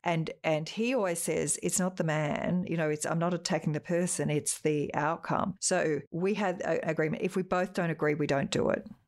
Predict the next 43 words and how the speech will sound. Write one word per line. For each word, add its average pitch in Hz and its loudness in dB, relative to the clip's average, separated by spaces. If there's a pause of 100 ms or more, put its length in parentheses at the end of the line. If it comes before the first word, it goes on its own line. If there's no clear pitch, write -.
(220)
But 180 4
we 190 2
have 196 -2
to 214 2
listen 185 2
deeply 151 0
to - -2
the 147 2
other 151 0
person. - 0
So 180 0
it's 190 0
not 269 0
a 262 0
no 175 0
before 160 0
they 151 2
start 151 -2
the 151 0
conversation. 156 0
It's 185 0
a, 165 -2
"What 180 0
could 165 -4
this 160 0
represent 156 0
in 156 -2
line 151 0
with 147 -2
our 147 2
vision? - 0 (100)
Is 175 2
it 175 0
a 165 -2
possibility? 147 0 (280)
What's 175 0
making 160 0
me 151 0
feel 151 0
uncomfortable 143 0
about - 0
this?" - 0 (120)
Um, 151 0